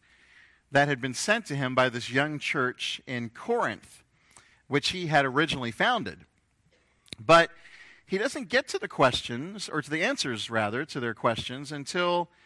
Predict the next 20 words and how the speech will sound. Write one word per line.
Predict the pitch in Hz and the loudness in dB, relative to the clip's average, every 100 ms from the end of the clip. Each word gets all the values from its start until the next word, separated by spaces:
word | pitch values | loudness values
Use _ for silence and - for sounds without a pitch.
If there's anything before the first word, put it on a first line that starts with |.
| - _ | -20 _
the | 196 | -6
beginning | 151 175 196 | -2 -2 -2
of | 180 | -4
chapter | - 196 190 - | 0 4 2 2
seven. | 135 - - - 277 170 104 - _ _ _ _ _ - - - | -2 -2 0 4 4 4 2 -4 _ _ _ _ _ -20 -20 -4
And | 170 175 | -2 0
the | 165 | -2
reason | 180 302 254 220 165 | 0 0 0 -2 0
we | 151 | -2
found | - 143 117 104 | 2 2 2 0
out | 90 120 196 - | 2 4 2 -2
that | 117 117 | -2 -2
he | 123 | -4
waits | 113 127 151 - | -2 0 0 -4
so | - 123 110 | -6 -4 -4
long | 98 90 117 156 - - _ | -6 -6 -8 -10 -16 -20 _
is | 156 160 160 - - _ _ | -2 0 0 -4 -12 _ _
because | - 151 190 196 151 | -8 0 6 6 4
there | 170 175 | 2 6
are | 139 131 131 | 6 6 2